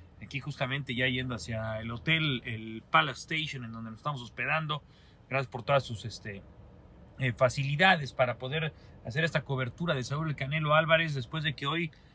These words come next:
eh, tronara, reventara la situación de forma tre-, a, a ver, hace mucho tiempo no se veía un Saúl Canelo Álvarez, eh, así tan enojado, o sea, ni en el ring, ni contra sus mejores opositores,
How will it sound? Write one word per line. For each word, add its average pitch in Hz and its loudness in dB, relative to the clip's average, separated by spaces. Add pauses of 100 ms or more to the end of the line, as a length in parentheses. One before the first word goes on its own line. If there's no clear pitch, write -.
(200)
eh, 120 0
tronara, 151 4
reventara 151 6
la 170 4
situación 165 -2
de 175 0
forma 190 2
tre-, 139 0 (400)
a, 143 -6
a - -4
ver, 175 2 (520)
hace 220 8
mucho 208 0
tiempo 202 2
no 196 4
se 190 2
veía 190 2
un 190 2
Saúl 175 2
Canelo 170 4
Álvarez, 185 2 (400)
eh, - -12
así 139 2
tan 175 6
enojado, 123 -2
o - -12
sea, 139 -2
ni 151 4
en 151 4
el 151 2
ring, 214 0
ni 196 2
contra 143 -2
sus 135 -4
mejores 156 0
opositores, 175 0